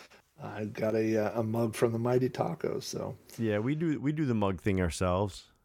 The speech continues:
Speaker 2: Uh, now,
Speaker 1: Yep.
Speaker 2: actually, we're to the point now where we have to start getting rid of mugs that were just, like, plain mugs that we've had over the years. Like,
Speaker 1: Mm-hmm.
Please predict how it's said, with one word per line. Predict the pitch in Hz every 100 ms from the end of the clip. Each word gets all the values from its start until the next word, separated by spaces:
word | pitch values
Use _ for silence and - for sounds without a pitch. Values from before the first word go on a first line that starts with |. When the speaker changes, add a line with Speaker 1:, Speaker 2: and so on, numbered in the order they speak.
| _ -
Speaker 2:
Uh, | 98 98
now, | 98 95 101 101
Speaker 1:
Yep. | 113
Speaker 2:
actually, | 117 127
we're | 101 120
to | 120 123
the |
point | 107 104 104
now | 98 95 101
where | 95
we | 92 98
have | 98
to | -
start | 85 98 85
getting | 98 92 95 95
rid | 90 98
of | 92 80
mugs | 95 92 92 80
that | 92 87
were | 82
just, | 90 -
like, | 87 73
plain | - 90 90
mugs | 92 92 85
that | 98
we've | 90
had | 82 85 87
over | 90 87
the |
years. | 85 95
Like, | 87 82
Speaker 1:
Mm-hmm. | 120 131 131